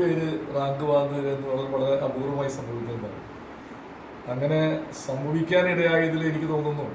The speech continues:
ഒരുപക്ഷെ ഹരിതയേക്കാളും ഹരിതയുടെ ചേച്ചിയേക്കാളും ഒക്കെ അതിന് കാരണഭൂതരായിട്ടുള്ള രണ്ട് പേര് പ്രസാദും സഹധർമ്മിണിയുമാണ് എന്നാണ് എനിക്ക് തോന്നുന്നത്.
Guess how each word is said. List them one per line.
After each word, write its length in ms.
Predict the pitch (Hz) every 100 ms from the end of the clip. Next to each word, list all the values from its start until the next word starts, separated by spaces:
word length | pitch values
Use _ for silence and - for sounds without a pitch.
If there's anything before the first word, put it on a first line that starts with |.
| - 127
ഒരുപക്ഷെ 360 | 139 143 156 147
ഹരിതയേക്കാളും 720 | 139 135 143 139 143 143 143 143
ഹരിതയുടെ 360 | 135 139 143 143
ചേച്ചിയേക്കാളും 600 | 131 135 135 135 135 139
ഒക്കെ 280 | 135 - 147 143 - - - - - - - -
അതിന് 240 | 147 151 151 - - - - - - - -
കാരണഭൂതരായിട്ടുള്ള 1500 | 127 139 156 170 180 180 147 147 156 170 170 160 156 147 151 147
രണ്ട് 180 | 143 143
പേര് 260 | 147 139 135 - - - - -
പ്രസാദും 540 | - - 135 139 151 147 - - - - - - - - -
സഹധർമ്മിണിയുമാണ് 840 | 135 147 151 160 160 165 147 143 139 - 135
എന്നാണ് 300 | 135 135 131 127 127
എനിക്ക് 200 | 127 127
തോന്നുന്നത്. 340 | 113 107 104